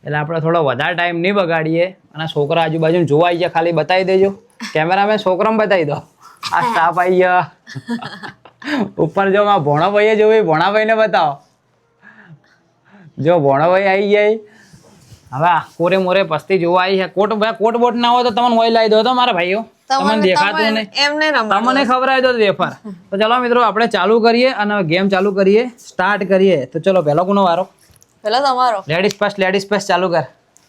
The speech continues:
Speaker 1: ચાલુ કર, ચાલુ કર. હાલ તો થોડો તારો નસીબ ખરાબ હશે. ત્રણ વેફર
Speaker 2: ત્રણ.
Speaker 1: ખો.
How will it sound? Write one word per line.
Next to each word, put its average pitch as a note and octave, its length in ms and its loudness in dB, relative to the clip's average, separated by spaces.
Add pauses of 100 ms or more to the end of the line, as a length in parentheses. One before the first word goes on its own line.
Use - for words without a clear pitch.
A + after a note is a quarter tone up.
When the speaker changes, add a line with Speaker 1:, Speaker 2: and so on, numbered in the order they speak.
Speaker 1:
ચાલુ F3 220 0
કર, F3+ 100 2
ચાલુ D#3+ 260 0
કર. B2+ 120 -4 (340)
હાલ E3 180 0
તો A3 100 0
થોડો B3 180 2
તારો B3+ 180 2
નસીબ G#3 360 0
ખરાબ G3 240 0
હશે. G3 260 -4 (600)
ત્રણ F3+ 220 0
વેફર F3 220 0
Speaker 2:
ત્રણ. F#3+ 120 -2
Speaker 1:
ખો. D3 220 0